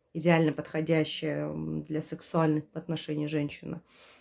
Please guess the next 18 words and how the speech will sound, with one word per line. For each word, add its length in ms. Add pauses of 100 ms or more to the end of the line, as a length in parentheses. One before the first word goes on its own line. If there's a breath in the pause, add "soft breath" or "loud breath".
(120 soft breath)
но 260
это 240
так 320
и 60
есть 340
для 160
него. 440 (360 soft breath)
Да, 100
вот 160
скрывает. 840 (280 loud breath)
Также 240
здесь 240
мужчина 360
может 320
скрывать, 640
м, 280
то, 240
что 520